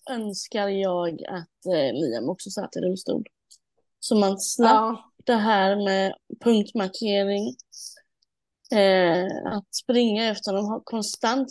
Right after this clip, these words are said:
Speaker 1: tillsyn.
Speaker 2: Mm.
Speaker 1: Även om, eh, man önskar ju mer eller mindre att sitt barn kan gå, naturligtvis.
Speaker 2: Ja.
Speaker 1: Men ibland kommer ju tanken upp när man, eh, ska göra saker och ting.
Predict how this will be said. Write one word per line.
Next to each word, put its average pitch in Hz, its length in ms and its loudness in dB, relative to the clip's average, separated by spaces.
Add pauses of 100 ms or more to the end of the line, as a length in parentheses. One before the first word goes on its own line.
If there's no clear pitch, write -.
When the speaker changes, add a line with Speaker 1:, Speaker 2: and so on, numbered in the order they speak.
Speaker 1:
tillsyn. 240 800 -6 (420)
Speaker 2:
Mm. 185 320 -8 (420)
Speaker 1:
Även 220 240 0
om, 233 260 0
eh, 202 360 2
man 214 200 -2
önskar 202 500 -2
ju 196 220 0
mer 190 240 0
eller 170 220 -6
mindre 175 260 -8
att - 160 -20
sitt - 200 -14
barn 180 260 4
kan 202 340 0
gå, 185 180 4
naturligtvis. 202 760 -4 (160)
Speaker 2:
Ja. 202 180 0
Speaker 1:
Men 262 180 6
ibland 285 360 0
kommer 226 280 0
ju 220 80 -2
tanken 214 460 -4
upp 240 200 -2 (360)
när 202 220 -2
man, 190 320 -4
eh, 185 300 -2 (1600)
ska 208 180 -4
göra 202 380 2
saker 190 360 -6
och 185 60 -6
ting. 190 240 -8